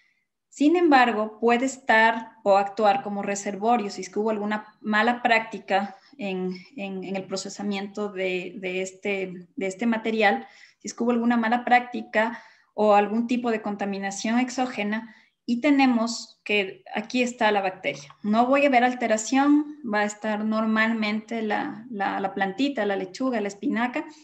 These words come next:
Entonces, ¿qué yo hago? Hago un proceso de extracción de A D N, ¿sí? Hace extracción de A D N de todo lo que nosotros tenemos en esta matriz.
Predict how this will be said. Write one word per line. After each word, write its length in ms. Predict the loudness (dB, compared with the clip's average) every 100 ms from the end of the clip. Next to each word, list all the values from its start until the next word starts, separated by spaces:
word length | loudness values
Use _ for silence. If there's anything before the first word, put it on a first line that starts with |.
| _ _ -8
Entonces, 440 | -4 -2 -4 -4
¿qué 160 | -4 0
yo 120 | 4
hago? 340 | 4 2 0 -8 -20 _ _
Hago 220 | -2 2 2
un 120 | 0
proceso 460 | -4 -4 -4 -4
de 80 | -4
extracción 720 | -6 -4 -6 -6 -2 2 4
de 80 | 4
A 100 | 2
D 200 | 2 0
N, 360 | -2 -4 -6 _ _ _ _ _ _ _ _
¿sí? 480 | -6 -2 -2 -4 -8
Hace 300 | -6 -2 -2
extracción 560 | -2 -6 -10 -8 -6 -2
de 80 | -2
A 40 |
D 100 | 2 2 2
N 200 | -2 -2
de 100 | -4
todo 540 | -2 0 2 2 2
lo 100 | -2
que 80 | -4
nosotros 380 | -6 -6 -10 -6
tenemos 320 | -4 -4 -4
en 100 | -6
esta 240 | -8 -6
matriz. 720 | -4 -4 -2 -4 -4 -8 _